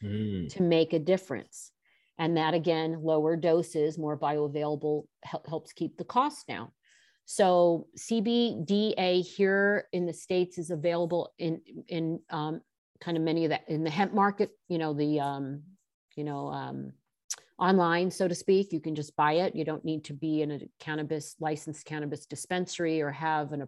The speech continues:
Speaker 2: medical approval to buy it. You can buy it online. And they're not, again, strain matters for some patients. I like to give you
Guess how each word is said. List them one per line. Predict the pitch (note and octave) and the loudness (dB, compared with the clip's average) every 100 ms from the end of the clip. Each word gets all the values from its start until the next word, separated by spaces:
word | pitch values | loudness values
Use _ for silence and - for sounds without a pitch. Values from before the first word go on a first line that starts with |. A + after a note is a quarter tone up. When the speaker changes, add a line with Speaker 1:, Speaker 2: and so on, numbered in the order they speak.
| - | -6
Speaker 2:
medical | D3+ D3 D3 D3+ | -4 -4 -2 -4
approval | C#3+ - A3 F#3+ D#3 | -4 0 2 2 0
to | D3 C#3+ | -4 -4
buy | D3 D3 | -2 -2
it. | A#2+ D3 | -4 -8
You | C#3 | -10
can | D3+ C#3+ | -8 -6
buy | C#3 | -4
it | C#3+ C#3 | -4 -6
online. | C#3+ C#3 D3+ C#3+ B2 - - - - - _ | -10 -8 -8 -8 -12 -18 -20 -20 -20 -20 _
And | - F#3 F3+ F3 - | -2 2 2 2 2
they're | F#3+ | 2
not, | F#3+ F#3+ - | 4 4 4
again, | F#3 F#3+ G3 E3 D3 _ - | 0 2 0 -2 -6 _ -14
strain | - - G#3 G#3+ A3+ | -8 2 4 4 2
matters | F#3 F3+ G3 A3 A3 | 2 2 4 2 0
for | - | -6
some | G#3 G#3 G#3 | -6 -4 -4
patients. | G3+ G3+ G3+ A3+ A#3+ - - _ - | -2 -2 0 -2 -4 -6 -18 _ -6
I | F#3 | -4
like | - G3+ G3+ | 2 0 2
to | G#3 | 2
give | G#3+ F#3+ | 2 4
you | G3+ | 2